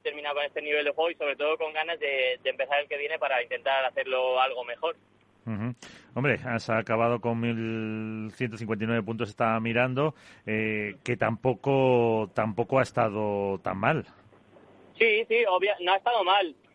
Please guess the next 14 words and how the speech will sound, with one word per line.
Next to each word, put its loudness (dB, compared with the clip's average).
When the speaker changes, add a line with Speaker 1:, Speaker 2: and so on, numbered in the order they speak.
Speaker 1:
O -20
sea, 4
yo 4
al 2
final 2
me 0
movía 2
de 4
eso, -2
de 2
salía 2
de 2
la 4
pe-, -2